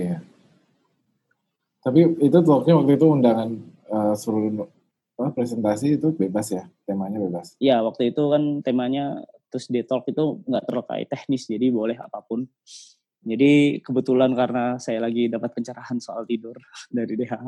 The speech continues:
Speaker 2: ya udah.
Speaker 1: Hmm.
Speaker 2: Saya sekalian bawain terus cari sumber resource-nya. Ternyata makin banyak saya tahu kurang tidur tuh malah makin ngeri, <laughs> Mas.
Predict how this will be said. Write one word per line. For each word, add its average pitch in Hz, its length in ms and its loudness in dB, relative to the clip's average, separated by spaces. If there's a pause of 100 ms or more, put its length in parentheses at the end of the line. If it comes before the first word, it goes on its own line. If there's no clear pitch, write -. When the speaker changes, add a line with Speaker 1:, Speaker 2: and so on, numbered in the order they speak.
Speaker 2:
ya 120 160 0
udah. 117 240 -4
Speaker 1:
Hmm. 107 320 -20 (160)
Speaker 2:
Saya 131 320 0
sekalian 120 320 2
bawain 120 400 2
terus 131 160 -6
cari 117 240 -2
sumber 113 280 0
resource-nya. 120 520 -6
Ternyata 139 480 0 (840)
makin 131 240 4
banyak 127 240 2
saya 123 320 0
tahu 123 240 -4
kurang 127 260 -2
tidur 123 320 0
tuh 165 360 -8 (680)
malah 135 180 0
makin 131 340 0
ngeri, 170 200 6
<laughs> 170 80 8
Mas. 147 220 -4